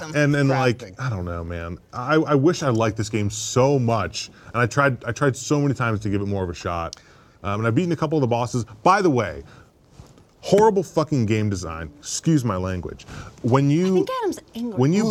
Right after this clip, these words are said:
Speaker 3: Ugh.
Speaker 2: when you beat a boss, there should be a save point directly after it.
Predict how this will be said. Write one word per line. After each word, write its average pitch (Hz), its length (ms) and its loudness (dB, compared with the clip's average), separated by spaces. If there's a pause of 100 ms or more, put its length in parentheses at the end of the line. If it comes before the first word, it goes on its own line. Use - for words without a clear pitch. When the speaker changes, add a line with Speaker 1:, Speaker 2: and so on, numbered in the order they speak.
Speaker 3:
Ugh. - 60 -2
Speaker 2:
when 143 120 2
you 208 100 2
beat 127 280 0
a 123 80 -4
boss, 104 640 -2 (580)
there 123 280 4
should 131 180 -4
be 131 100 2
a 113 40 0
save 104 280 -2
point 87 200 -8
directly 90 340 -6
after 71 300 -14
it. - 120 -16